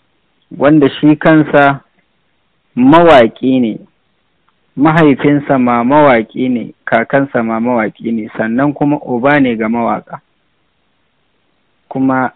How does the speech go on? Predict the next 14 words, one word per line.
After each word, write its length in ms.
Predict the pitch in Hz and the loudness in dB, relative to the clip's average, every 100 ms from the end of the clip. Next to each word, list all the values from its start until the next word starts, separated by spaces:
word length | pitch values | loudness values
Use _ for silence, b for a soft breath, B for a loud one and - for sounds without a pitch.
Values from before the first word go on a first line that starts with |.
| - | -10
sahabban 580 | 127 110 120 113 139 143 | -8 -4 -4 0 0 0
Annabi 260 | 120 127 127 | -2 -2 -2
Muhammad 340 | 117 123 120 - | -4 -4 -6 -4
sallallahu 340 | 117 107 107 | -6 -6 -6
alaihi 60 | 131 | -2
wasallama 420 | 135 143 139 135 _ _ _ _ _ _ _ | 0 2 0 -4 _ _ _ _ _ _ _
shine 380 | - 139 131 117 | -4 0 0 0
Ka'ab 360 | - 120 135 | 0 0 0
ibn 340 | 147 143 120 101 | 0 0 -2 -4
Zuhair 320 | 113 139 151 139 113 | -6 -2 0 0 0
da 200 | 113 110 - | -2 -4 -6
Bujair 480 | 113 110 120 123 | -6 -2 -2 0
ibn 220 | 123 117 101 | 0 -2 -6
Zuhair, 420 | 104 98 107 | -10 -6 -6